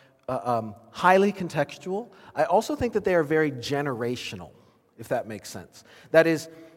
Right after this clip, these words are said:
the liturgies that, you know, a, a, a forty-seven-year-old white guy is, is subject to are very different to what a, an eighteen-year-old, uh, uh, African is, is subject to,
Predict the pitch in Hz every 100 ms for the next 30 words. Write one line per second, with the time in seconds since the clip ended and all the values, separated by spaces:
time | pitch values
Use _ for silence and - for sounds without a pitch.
0 | - - 151 165 185 208 180 180 156 151
1 | 147 147 135 131 135 131 - 139 120 123
2 | 120 160 160 151 151 147 139 135 131 110
3 | 117 127 147 143 147 139 123 143 135 -
4 | 147 135 143 143 160 160 139 120 143 143
5 | 135 139 139 135 127 - 147 127 117 127
6 | 123 - 123 117 - 120 120 135 135 -
7 | 131 120 120 113 110 104 107 - 113 98
8 | 117 101 120 120 - 113 107 87 - 98
9 | 90 - 113 95 - _ _ _ _ -
10 | - - - 110 90 82 - 90